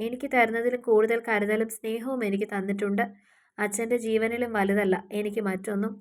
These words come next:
നമ്മുടെ അച്ഛൻ എന്തെങ്കിലും സംഭവിച്ചിട്ട് സ്വർണം ഇട്ടുകൊണ്ട് നടന്ന സമാധാനം കിട്ടുമോ ഇച്ചായ?" അവൾ ചോദിച്ചപ്പോൾ കണ്ണുകൾ നിറഞ്ഞവൻ അവളുടെ തോളിലൂടെ കൈയിട്ട് അവളെ തന്നോട് ചേർത്ത് പിടിച്ചിരുന്നു. നമ്മുടെ അച്ഛൻ,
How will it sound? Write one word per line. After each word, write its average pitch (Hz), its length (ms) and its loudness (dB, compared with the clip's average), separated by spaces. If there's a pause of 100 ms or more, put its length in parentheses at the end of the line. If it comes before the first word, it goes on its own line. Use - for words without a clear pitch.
(420)
നമ്മുടെ 202 260 -2
അച്ഛൻ 214 240 -4
എന്തെങ്കിലും 220 400 -4
സംഭവിച്ചിട്ട് 208 680 -2 (100)
സ്വർണം 240 460 -2
ഇട്ടുകൊണ്ട് 214 360 0
നടന്ന 190 340 -2 (140)
സമാധാനം 247 600 -4
കിട്ടുമോ 208 300 2
ഇച്ചായ?" 185 300 0 (680)
അവൾ 277 260 4
ചോദിച്ചപ്പോൾ 220 580 2 (100)
കണ്ണുകൾ 214 440 0
നിറഞ്ഞവൻ 220 440 0
അവളുടെ 202 320 0
തോളിലൂടെ 214 520 0
കൈയിട്ട് 202 380 2
അവളെ 202 200 2
തന്നോട് 196 480 0
ചേർത്ത് 202 400 -2
പിടിച്ചിരുന്നു. 202 500 -2 (500)
നമ്മുടെ 208 380 4
അച്ഛൻ, 202 320 0